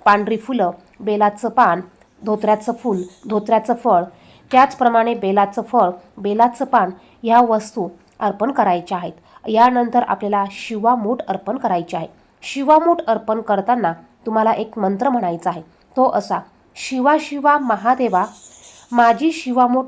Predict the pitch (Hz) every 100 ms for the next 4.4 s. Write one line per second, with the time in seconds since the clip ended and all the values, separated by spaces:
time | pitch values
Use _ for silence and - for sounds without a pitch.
0 | - 202 226 208 254 247 165 170 _ _
1 | _ _ - - 240 262 277 - 247 202
2 | 220 - _ _ 233 233 208 277 262 190
3 | 202 240 _ _ - 240 233 226 330 -
4 | 254 240 240 254